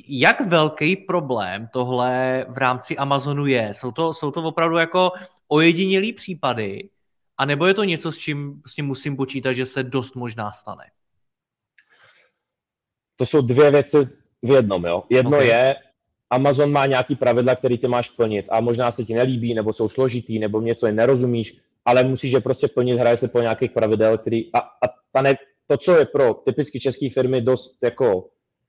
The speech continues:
Speaker 2: nepochopitelný, je, nemám tam komu zavolat, protože ta firma je prostě tak velká, že jako to nejde jinak dělat. Což ale neomlouvá fuck-upy na jejich straně, který se tam samozřejmě historicky děly a pořád se tam dějou.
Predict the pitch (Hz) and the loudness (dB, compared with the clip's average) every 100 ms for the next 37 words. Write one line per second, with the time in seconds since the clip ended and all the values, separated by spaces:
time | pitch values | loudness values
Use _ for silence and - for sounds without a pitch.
0 | _ _ _ _ _ 117 117 143 147 - | _ _ _ _ _ -4 -2 -2 -2 -2
1 | 135 143 135 135 131 127 127 127 _ _ | 2 4 4 2 2 4 2 0 _ _
2 | 117 131 143 139 147 131 135 135 123 117 | -4 0 0 0 0 0 0 2 2 2
3 | 101 92 - - 107 113 123 120 135 120 | 2 0 -4 -10 -6 -2 -2 0 0 0
4 | 131 131 110 120 170 - 101 95 98 98 | -2 -2 0 2 2 2 2 2 0 0
5 | 113 113 - - 113 123 113 - 123 117 | 0 0 -2 -8 -6 -4 -6 -4 -4 -4
6 | - 123 131 143 139 131 127 110 110 92 | -6 0 2 4 4 2 0 0 2 2
7 | 80 _ _ _ _ _ 147 143 170 160 | 0 _ _ _ _ _ -2 2 4 6
8 | 156 190 190 160 156 - 113 107 - 104 | 4 4 4 4 2 2 0 0 0 0
9 | 135 - _ - 117 117 123 123 - 104 | 0 -2 _ -6 0 2 2 0 -2 -2
10 | 117 - 131 123 131 123 127 127 131 113 | -2 -2 -2 -2 -2 -2 0 0 0 0
11 | 127 - 131 123 - 104 95 104 95 110 | -2 0 -2 -2 -4 -8 0 2 2 0
12 | 143 104 110 113 113 117 123 104 90 98 | -2 -6 -4 -2 -2 -4 -6 -4 -2 -2
13 | 123 | -2